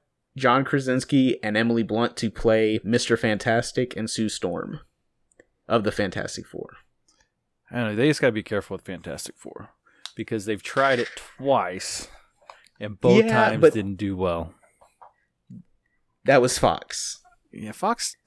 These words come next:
Speaker 2: isn't the great, that greatest when it comes to superhero movies.
Speaker 1: Yeah, Marvel has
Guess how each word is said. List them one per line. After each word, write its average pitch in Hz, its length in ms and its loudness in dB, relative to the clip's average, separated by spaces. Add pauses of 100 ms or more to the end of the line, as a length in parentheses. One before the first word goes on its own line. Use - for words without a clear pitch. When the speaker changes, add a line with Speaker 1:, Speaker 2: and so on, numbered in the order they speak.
Speaker 2:
isn't 131 340 -8
the 110 80 -6
great, 98 280 -8
that 104 160 -6
greatest 92 320 -6
when 92 100 -6
it 80 60 -10
comes 90 220 -8
to 104 140 -4
superhero 87 300 -10
movies. 87 380 -14 (640)
Speaker 1:
Yeah, 82 240 -8
Marvel 196 840 4 (600)
has 131 540 2